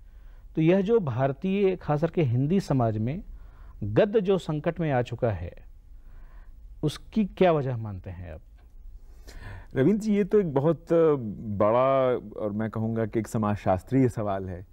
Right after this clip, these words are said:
Speaker 2: क्योंकि किसी समाज में, किसी दौर में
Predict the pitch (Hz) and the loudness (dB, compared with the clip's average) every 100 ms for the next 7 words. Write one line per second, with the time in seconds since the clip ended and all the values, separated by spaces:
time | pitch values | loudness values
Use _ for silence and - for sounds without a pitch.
0 | - - - - 127 117 110 120 147 - | -20 -20 -20 -14 -10 -8 -6 0 2 2
1 | 113 110 113 110 120 117 110 98 - - | 2 2 2 0 0 2 2 0 -4 -12
2 | - 73 92 - 117 98 95 107 101 98 | -16 -14 -8 -4 -2 2 4 4 0 -4
3 | 95 | -6